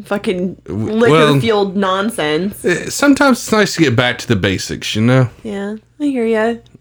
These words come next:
Speaker 2: And just
Speaker 1: Of just us being stupid.
Speaker 2: Yeah, yeah.
Speaker 1: <laughs> All right, guys. Make sure you follow us on all the socials. Please go download the episodes. Um, you can follow us on Instagram at the Vulgarians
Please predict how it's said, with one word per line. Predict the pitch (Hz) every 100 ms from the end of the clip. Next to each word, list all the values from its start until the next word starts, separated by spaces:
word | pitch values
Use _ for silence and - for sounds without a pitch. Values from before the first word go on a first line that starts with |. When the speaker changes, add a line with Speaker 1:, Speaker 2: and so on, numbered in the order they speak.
| -
Speaker 2:
And | 120 117
just | 123 254
Speaker 1:
Of |
just | 220 -
us | 175 247
being | - 196 208
stupid. | - 214 180 - 190 202
Speaker 2:
Yeah, | 160 95 - - - _
yeah. | - - -
Speaker 1:
<laughs> | - - - _ - - _ - - - - 381 -
All | 254
right, | 247 220
guys. | 196 190 180 -
Make | 240 254
sure | 311
you | 294 285
follow | 277 233 220
us | 220 214 226 -
on | - 190 180
all | 202
the | 214
socials. | 214 190 196 208
Please | - 370
go | 381
download | 247 208 196 190
the | 180
episodes. | 131 202 208 208 190 185 - -
Um, | - 196 196
you | 226
can | 240 220
follow | 220 214 214
us | 208 220
on | 196
Instagram | 196 240 240 226 220 208 202 196
at | - 185 180
the | 202
Vulgarians | 190 190 185 185 180 185 175 -